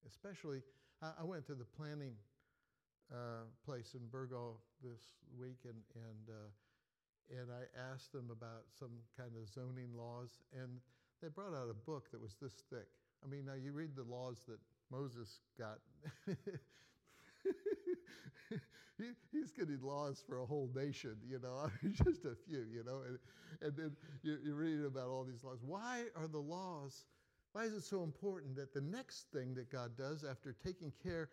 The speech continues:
of both their physical needs and applying it, saying, "This is just a little bit of what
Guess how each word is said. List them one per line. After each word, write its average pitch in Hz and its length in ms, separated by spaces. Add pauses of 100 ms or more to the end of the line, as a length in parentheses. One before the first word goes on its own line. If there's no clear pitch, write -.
(260)
of 127 200
both 139 240
their 127 120 (120)
physical 165 520
needs 127 400 (300)
and 147 300
applying 185 580
it, 131 140
saying, 139 420
"This 180 240
is 147 160
just 151 260
a 147 60
little 175 300
bit 143 160
of 123 100
what 131 140